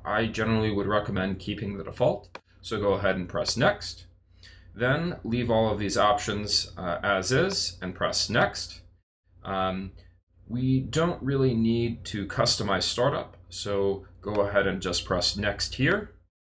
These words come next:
Then allow R to be added into the start menu by pressing next. Um, and here we can allow for a desktop shortcut along with saving the version number in the registry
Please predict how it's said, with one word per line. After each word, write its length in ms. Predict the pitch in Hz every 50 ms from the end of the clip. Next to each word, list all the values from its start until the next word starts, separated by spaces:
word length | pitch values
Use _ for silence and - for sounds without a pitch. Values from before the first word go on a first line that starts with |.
| _ _ _ - - - - _ _ _ _ _ -
Then 440 | 113 117 123 127 131 139 143 135 - - - - - -
allow 500 | - 101 104 113 113 117 117 117 113 113
R 320 | - 107 107 107 110 110
to 120 | 110 - -
be 220 | 101 98 95 -
added 480 | - 127 143 151 151 151 151 139 131 - -
into 280 | 98 104 98 - - -
the 80 | 95
start 360 | - - - 110 107 104 -
menu 380 | 98 101 98 98 98 95 98 98 - - - - - -
by 220 | 90 87 87 90
pressing 440 | 90 - 85 85 85 - - 90 92
next. 520 | 110 143 185 - - - - - - - - - - - - - - _ _ -
Um, 480 | 90 92 90 90 90 90 92 85 - - -
and 320 | 101 104 104 101 107 -
here 420 | - - - 120 123 123 120 120 117
we 180 | 110 110 104
can 420 | - - - 98 95 95 95 - - - -
allow 480 | 95 95 92 95 95 95 95 95 95
for 180 | 90 - 90 82
a 100 | - -
desktop 460 | - 127 127 - - - 120 - -
shortcut 640 | - - - 101 - - - - 98 90 - - -
along 300 | - 95 95 95 95 92
with 140 | 87 90 92
saving 380 | - - 101 98 95 98 95 92
the 100 | 87 85
version 400 | 107 110 107 104 - 104 95 95
number 360 | 98 101 101 95 95 95 92
in 120 | 90 90
the 80 | 87 82
registry 720 | 101 127 - 131 127 - - - 120 113 110 107 110 -